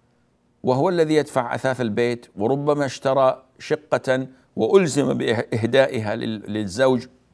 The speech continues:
واشترى له سيارة، والزوج يتشرط. لا شك أن هذا محرم، وأن هذا أمر باطل لا يجوز فعله ولا الإقرار، ال-، أن يقر عليه هذا الزوج.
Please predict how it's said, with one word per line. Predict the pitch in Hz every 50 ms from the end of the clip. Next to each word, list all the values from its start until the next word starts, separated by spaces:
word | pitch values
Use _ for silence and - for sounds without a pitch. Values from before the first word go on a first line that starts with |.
| _ _ -
واشترى | - 123 - - 139 143 139 135
له | 139 127 120 131
سيارة، | 123 - 131 135 139 143 139 139 135 127 131 - - - -
والزوج | - 131 135 117 135 185 196 185 170 - - - _ _ - -
يتشرط. | 143 139 - 139 - - 139 127 101 92 85 - - _ _ _ _ _ _ _ _ _ _ -
لا | - 135 139
شك | - - 123 - 123
أن | 107 107 104
هذا | 101 123 117 101
محرم، | 92 92 - - - 151 - 98 85 73 - _ _ _ _ _ _ _ -
وأن | - 95 113 120 117 113
هذا | 101 98 113 113 107 104 - 107
أمر | 113 110 101 92
باطل | 85 82 117 143 156 147 - - 110 101 85 - 60
لا | 82 123 175
يجوز | 196 185 156 127 117 123 120 113 95 101 107 104 104 - _ _ _ _ _
فعله | - - 147 104 107 117 117 113 143 156 - - - _ _ _ _ _ _ _ _ _ _ _ _ _ _ _ _ _ _ -
ولا | 139 156 147 143 131 127 135
الإقرار، | 127 95 110 - - 117 110 113 - 113
ال-، | 110 107 101 95 98 110 104 95 98 101 98 - 104
أن | 101 110
يقر | 110 107 - - 120 117 113 107 - - - -
عليه | 92 98 98 104 107 107 98 104 107 107 110 - _ _ _ _ _
هذا | - 104 110 107 101 98 104 101 101 - - - 95 95 - 120
الزوج. | 110 101 87 95 85 73 69